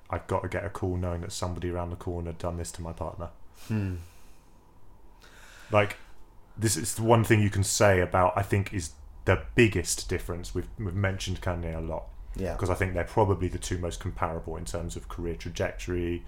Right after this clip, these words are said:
Speaker 2: Mm-hmm.
Speaker 1: in terms of crossover, in terms of all of this stuff. The
Speaker 2: Cri-, uh,
Speaker 1: biggest
Speaker 2: uh, critical
Speaker 1: Yeah,
Speaker 2: acclaim.
Speaker 1: yeah. The biggest difference is you can tell Kendrick deeply feels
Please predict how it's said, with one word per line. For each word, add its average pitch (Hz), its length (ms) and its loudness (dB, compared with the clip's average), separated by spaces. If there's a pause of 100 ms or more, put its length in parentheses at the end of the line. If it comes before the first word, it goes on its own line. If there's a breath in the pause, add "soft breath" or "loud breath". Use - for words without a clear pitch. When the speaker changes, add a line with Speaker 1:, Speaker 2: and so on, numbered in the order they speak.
(140)
Speaker 2:
Mm-hmm. 123 220 -2
Speaker 1:
in 92 80 -2
terms 85 340 -4
of 82 100 -6
crossover, 85 440 -4
in 85 80 -4
terms 82 180 -4
of 85 100 -8
all 85 160 0
of 82 60 -2
this 82 140 -8
stuff. - 280 -12 (720 loud breath)
The - 80 -4
Speaker 2:
Cri-, 123 300 10
uh, 107 40 10
Speaker 1:
biggest 101 240 10
Speaker 2:
uh, 95 140 6
critical 90 680 0
Speaker 1:
Yeah, 123 180 8
Speaker 2:
acclaim. 82 300 6
Speaker 1:
yeah. 98 260 8 (340 soft breath)
The 120 80 6
biggest 117 480 8
difference 92 520 4
is 95 260 -2
you 104 100 4
can 101 220 4
tell 92 640 4 (800 soft breath)
Kendrick 98 580 0 (200)
deeply 98 480 2
feels 87 580 2